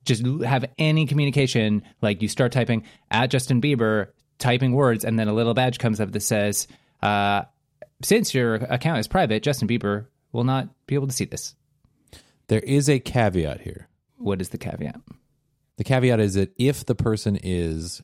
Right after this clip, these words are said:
Speaker 2: shadow banned
Speaker 1: <laughs>
Speaker 2: or
Speaker 1: Or
Speaker 2: hell
Speaker 1: hell
Speaker 2: banned,
Speaker 1: banned.
Speaker 2: then you do not wanna let them know <laughs> that people won't see
Speaker 1: This is
Speaker 2: the
Speaker 1: true.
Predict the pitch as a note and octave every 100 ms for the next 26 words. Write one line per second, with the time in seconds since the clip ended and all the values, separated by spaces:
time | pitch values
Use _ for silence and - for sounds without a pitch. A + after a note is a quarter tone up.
0 | _ - - A#2 C3+ A2 F2 E2+ D#2 D#2
1 | E2+ - C#3+ D#3+ C3 C3 C#3 - C3+ F#2+
2 | F2 F2 F2 - C4 - - - G#3 G3
3 | F#3 B2 G#2 G3+ E3+ - C3+ - - -
4 | - D3+ B2 G3+ D3 D#3+ G3+ G#3+ G3+ F#3
5 | F3+ F#3 F#3 - E3 E3 G#3 D#3+ C#3+ B2
6 | - C3 - F3 - G3 - E3 - -
7 | D3 A2+ A#2 A2 G#2+ -